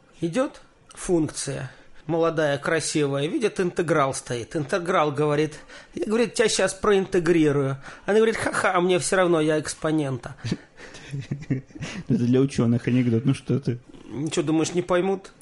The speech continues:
Speaker 1: Народ у нас образованный, нас
Speaker 2: Народ
Speaker 1: слушает.
Speaker 2: образованный, но нас слушает в том числе молодежь, а мы знаем, что в последнее время уровень образования сильно упал.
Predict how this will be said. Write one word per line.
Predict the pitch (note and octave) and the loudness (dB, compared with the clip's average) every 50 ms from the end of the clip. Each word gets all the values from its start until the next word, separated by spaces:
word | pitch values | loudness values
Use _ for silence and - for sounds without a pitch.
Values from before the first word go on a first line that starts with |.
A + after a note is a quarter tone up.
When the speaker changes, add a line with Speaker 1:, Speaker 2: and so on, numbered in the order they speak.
| - | -4
Speaker 1:
Народ | - F3 F3+ F3+ F#3 F3 - E3 | 0 2 4 4 2 2 0 0
у | |
нас | D3+ D#3+ C#3+ - - | 0 0 0 0 -2
образованный, | D3+ C#3+ D#3+ D#3+ D3+ C#3+ F#3 F#3+ A3+ F#3+ E3 | -2 0 0 0 2 0 0 0 0 0 0
нас | D3 C#3+ C3+ | 2 2 4
Speaker 2:
Народ | C3 C3+ C#3 | 4 4 4
Speaker 1:
слушает. | D3 D3+ C#3 | 4 4 4
Speaker 2:
образованный, | C#3 C#3+ D3 F3 F#3+ F3+ C#3 A#2+ | 4 4 4 4 4 4 4 4
но | A#2+ | 6
нас | A#2+ C3 C#3 - | 4 4 2 2
слушает | - D3 C3+ - C#3+ - | 0 -2 -2 -2 -2 0
в | |
том | C#3+ C3+ | 0 0
числе | C3 - - C#3 | 0 0 0 2
молодежь, | C3 B2+ C3 C#3 D3 D#3 D#3 C3+ G#2+ - | 2 4 4 4 2 2 2 0 0 0
а | - G#2+ | -2 0
мы | A2+ A#2 | 0 0
знаем, | A2 C3+ D3 C#3 B2 | 0 2 2 0 0
что | - A2 | -2 -6
в | - | -6
последнее | - B2 - C#3+ C3 B2 B2 A#2+ | -6 -4 -2 0 0 2 2 2
время | C3 C#3 C#3 B2+ A#2 | 2 2 4 4 4
уровень | B2 B2+ B2+ A#2+ A#2 A2+ | 4 2 2 2 2 2
образования | G#2+ A#2+ B2 B2+ B2+ C3 C3 B2+ B2 A#2+ A#2+ | 0 0 0 0 2 2 2 2 2 2 0
сильно | - - B2+ A#2+ A#2 A#2 | 0 0 0 0 2 0
упал. | B2+ B2 - - - - C3+ | 0 -2 -4 -6 -6 -6 -8